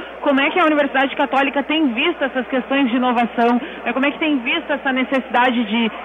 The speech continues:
estar, ah, ah, como, como uma da, uma das coisas boas, né, uma das potencialidades,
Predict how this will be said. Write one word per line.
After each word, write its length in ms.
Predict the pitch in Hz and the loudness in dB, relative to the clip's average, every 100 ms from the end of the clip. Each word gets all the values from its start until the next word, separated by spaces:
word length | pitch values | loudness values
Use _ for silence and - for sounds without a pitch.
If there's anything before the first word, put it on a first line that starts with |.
| - | -4
estar, 520 | 233 - 254 294 294 | -4 -2 2 4 4
ah, 440 | 247 233 220 214 | 4 4 4 2
ah, 280 | 202 - - - | 0 -6 -14 -2
como, 580 | 262 254 269 254 240 - - | 2 4 4 2 2 -2 -2
como 200 | 262 254 | 2 4
uma 160 | 302 320 | 4 2
da, 140 | 262 254 214 - 269 | 4 2 2 -6 -4
uma 200 | 269 320 | 0 2
das 160 | 339 - - - | 0 -2 -12 -10
coisas 320 | - 330 330 294 | -2 0 0 -2
boas, 320 | 247 285 339 247 | 0 4 4 4
né, 80 | 247 | 2
uma 120 | 262 | 2
das 120 | 247 - | 0 -2
potencialidades, 640 | - 285 285 269 226 240 254 | -2 0 2 0 2 0 0